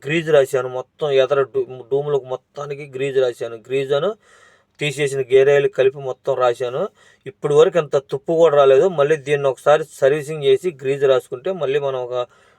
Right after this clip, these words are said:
నాలుగైదేళ్ళ వరకు చూసుకునే పని లేదు. క్లచ్ కేబుల్ అయితే ఎక్స్-, ఆ, క-, క్లచ్ వైర్ అయితే బయట తీశారు. మొత్తం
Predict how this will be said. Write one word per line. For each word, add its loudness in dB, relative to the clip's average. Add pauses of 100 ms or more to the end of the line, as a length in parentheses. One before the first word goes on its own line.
(120)
నాలుగైదేళ్ళ 4
వరకు 0
చూసుకునే -4
పని -4
లేదు. -2 (600)
క్లచ్ -4
కేబుల్ 2
అయితే 2
ఎక్స్-, -8
ఆ, -4 (120)
క-, 0 (680)
క్లచ్ 0
వైర్ 6
అయితే 4
బయట 2
తీశారు. 0
మొత్తం -4